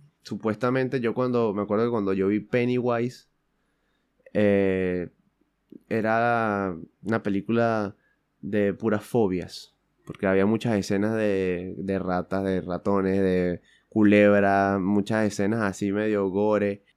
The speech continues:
La verdad, no me, a mí no me dio miedo. Era una película así de bastante suspenso, pero no, no, no daba miedo. O sea, no, no me dio miedo en absoluto. Creo. A lo mejor sí en algún momento, pero no me acuerdo. Después vi la remasterización, que fueron las que salieron hace como dos, tres años.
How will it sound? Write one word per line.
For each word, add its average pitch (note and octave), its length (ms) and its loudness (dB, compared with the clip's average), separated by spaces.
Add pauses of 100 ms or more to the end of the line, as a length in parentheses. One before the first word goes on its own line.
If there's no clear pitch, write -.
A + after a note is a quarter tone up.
La A#2+ 180 6
verdad, B2+ 300 6
no E3 160 4
me, D3+ 320 2
a A2+ 80 0
mí A#2 100 6
no C3 100 6
me D#3 120 4
dio C3+ 140 4
miedo. B2 360 2
Era G#2 140 4
una B2+ 160 0
película A2+ 280 0
así A2+ 220 -2
de G#2+ 120 0
bastante G#2 320 -4
suspenso, C3 460 -2
pero B2 140 0
no, F#2+ 220 2
no, F#2 380 0
no F#2+ 200 -4
daba G2 240 -2
miedo. F2+ 360 -6 (500)
O - 40 -20
sea, G2+ 120 -2
no, F#2+ 180 -2
no F#2+ 120 -2
me G#2+ 160 -2
dio A2 160 -2
miedo G#2+ 300 0
en F#2+ 100 -2
absoluto. F2 520 -8 (1000)
Creo. F#2 380 0 (300)
A F2 100 -4
lo F#2+ 80 2
mejor F#2 240 0
sí A2+ 140 -2
en A2+ 80 2
algún G#2+ 280 0
momento, A2 180 0
pero F2 100 -4
no F#2+ 100 -2
me G2 60 -2
acuerdo. G2 340 -2 (1000)
Después A2 340 -2
vi A#2+ 120 2
la C3 140 2
remasterización, C3 1120 -4
que G2+ 140 -6
fueron G2+ 280 -4
las A#2 100 -6
que A2 100 -6
salieron G2 300 -2
hace A2 180 -4
como G#2+ 280 -2
dos, F#2+ 280 -2
tres G#2 220 -8
años. G#2+ 260 -2